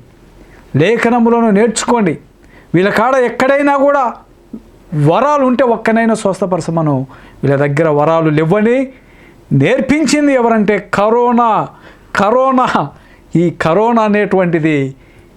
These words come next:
వీళ్ళంతా దొంగ బోధకులు, అబద్ధ బోధకులు, మాయగాన్లని చెప్పి వీళ్ళ దగ్గర ఏ వరము లేదని కరోనా ప్రూవ్ చేసింది. దీన్ని ఎవరు పంపారంటే దేవుడు పంపించాడు.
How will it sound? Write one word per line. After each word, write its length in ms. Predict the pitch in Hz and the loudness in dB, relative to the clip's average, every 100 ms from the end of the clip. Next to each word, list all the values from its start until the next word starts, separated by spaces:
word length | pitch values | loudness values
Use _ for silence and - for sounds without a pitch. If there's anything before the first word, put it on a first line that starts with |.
| - | 0
వీళ్ళంతా 600 | 170 190 254 330 339 311 | 2 2 0 0 0 0
దొంగ 360 | 240 170 226 285 | 0 0 0 0
బోధకులు, 600 | 277 277 269 - 214 143 - - - - - | 0 0 0 0 -2 -2 -8 -20 -20 -16 -4
అబద్ధ 380 | 170 262 285 247 | 0 0 0 0
బోధకులు, 540 | 277 269 277 240 262 | 0 0 0 0 0
మాయగాన్లని 760 | 208 180 214 269 262 254 247 233 | 0 0 0 0 -2 0 0 0
చెప్పి 520 | 220 214 214 226 160 160 - - - | -2 0 0 2 0 -4 -18 -18 -2
వీళ్ళ 240 | 165 220 233 | 0 2 2
దగ్గర 420 | 202 226 220 277 | 0 0 0 0
ఏ 300 | 240 214 262 | 2 2 2
వరము 420 | 247 208 247 277 | 2 0 0 0
లేదని 640 | 262 247 233 214 - 185 156 - - - - | 0 0 0 -2 -4 -6 -6 -14 -20 -18 -6
కరోనా 340 | 170 180 180 | -2 0 -2
ప్రూవ్ 320 | 160 156 160 151 | -4 -2 -2 0
చేసింది. 400 | 147 143 110 - - - - - - - - - - - - - - - | -2 -4 -8 -12 -20 -20 -20 -20 -20 -20 -20 -20 -20 -20 -20 -20 -14 -2
దీన్ని 260 | 160 175 151 | 0 2 0
ఎవరు 280 | 151 214 233 | 2 2 0
పంపారంటే 760 | 220 185 185 165 143 151 135 | 0 0 0 0 -2 -2 -2
దేవుడు 720 | 120 117 143 180 196 185 175 | -4 -2 0 2 2 2 0
పంపించాడు. 1080 | 165 165 160 165 151 165 147 156 175 175 | 0 -2 0 -2 0 -2 0 0 0 0